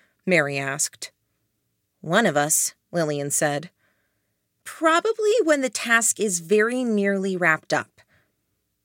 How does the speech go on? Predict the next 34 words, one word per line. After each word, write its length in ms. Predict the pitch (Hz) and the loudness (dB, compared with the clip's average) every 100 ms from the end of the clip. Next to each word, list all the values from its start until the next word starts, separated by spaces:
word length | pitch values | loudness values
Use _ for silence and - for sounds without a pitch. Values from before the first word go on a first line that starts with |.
| _ | _
If 180 | 220 220 | -4 2
I 100 | 214 | 2
had 240 | 220 262 | 4 0
to 80 | 269 | 0
guess, 540 | 220 214 233 - - - - _ _ - | 2 2 4 0 -2 -6 -14 _ _ -6
he'll 200 | 240 240 | -4 -2
turn 240 | 262 262 | 0 2
us 140 | 254 262 | 2 0
into 220 | 254 233 | 0 2
a 20 | |
liability 680 | 220 226 202 185 254 196 143 | 4 4 4 2 0 -2 -2
somehow. 580 | - 151 160 151 147 151 - _ _ _ _ _ - | -4 -4 -6 -6 -8 -10 -16 _ _ _ _ _ -2
I 100 | 214 | 0
can 160 | 247 | 0
think 160 | 226 427 | 0 2
of 140 | 151 | 0
several 420 | - - 254 214 143 | 2 2 2 2 -2
times 460 | - 180 170 156 | 0 2 2 0
in 80 | 147 | -4
the 80 | 147 | -6
past 440 | - 208 175 - | 0 2 2 -2
he's 200 | 151 147 | -6 -6
disabled 580 | - - 180 185 185 165 | -4 0 2 2 -2 -4
people 300 | - 175 147 | -8 -8 -6
with 180 | 143 - | -6 -8
poison 580 | - 247 240 220 220 208 | -4 -2 0 0 0 0
and 120 | 160 | 0
then 140 | 160 | 0
held 200 | 202 175 | 0 -2
the 180 | 151 - | -4 -2
antidote 560 | 180 214 226 208 214 196 | 0 0 0 2 2 2
at 60 | |
arm's 340 | 151 147 151 175 | 0 0 -4 -2
length. 460 | 196 202 202 - | 0 0 -4 -12